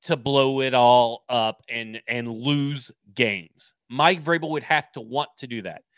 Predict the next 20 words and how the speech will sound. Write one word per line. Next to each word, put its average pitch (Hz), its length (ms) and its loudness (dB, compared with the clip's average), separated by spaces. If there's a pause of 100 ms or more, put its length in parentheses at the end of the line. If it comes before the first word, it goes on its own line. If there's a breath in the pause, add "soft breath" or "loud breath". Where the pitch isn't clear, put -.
(280 soft breath)
And 131 120 -8
we 180 140 -2
have 196 220 -2
over 175 260 -2 (160)
fifteen 247 680 -6 (340)
N 202 140 2
F 220 180 -2
L 208 220 4
years, 156 680 -6 (300)
probably 220 240 4
closer 175 340 -2
to 139 120 -10
twenty 175 260 -4
if 135 120 -10
you 131 100 -6
wanna 131 180 -4
include, 123 560 -8 (160)
I, 113 240 -6
I 120 80 -2
mean, 120 240 -2